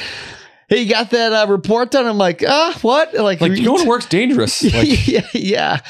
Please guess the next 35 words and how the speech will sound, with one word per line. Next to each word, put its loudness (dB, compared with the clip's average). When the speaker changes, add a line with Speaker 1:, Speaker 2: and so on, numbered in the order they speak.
Speaker 1:
Just -4
wanna 0
nerf 0
myself, -2
like, -2
for -4
the -2
rest -4
of -2
that -2
day. -2
I -2
was -4
just -6
like, -6
"Uh, -4
I -4
just -8
wanna, -4
like, -6
stay -6
inside, -4
put -4
pills -2
Speaker 2:
Yeah. -2
Speaker 1:
around -2
me, -4
not -4
be -2
anywhere -4
dangerous," -4
like, -8
all -2
that -2
shit. -4